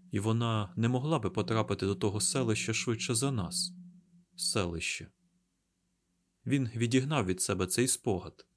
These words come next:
Хотів забути про ту кімнату, і мушині рої, і людей, котрі там були і котрих там не було,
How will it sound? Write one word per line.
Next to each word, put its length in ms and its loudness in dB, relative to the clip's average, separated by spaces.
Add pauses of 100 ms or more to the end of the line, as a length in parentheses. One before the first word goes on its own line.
(300)
Хотів 540 -2
забути 540 0
про 320 -2
ту 200 -2
кімнату, 720 0 (100)
і 80 2
мушині 520 2
рої, 520 2 (260)
і 100 2
людей, 380 4
котрі 300 -2
там 300 -2
були 340 4
і 60 2
котрих 400 0
там 200 -4
не 80 -2
було, 460 2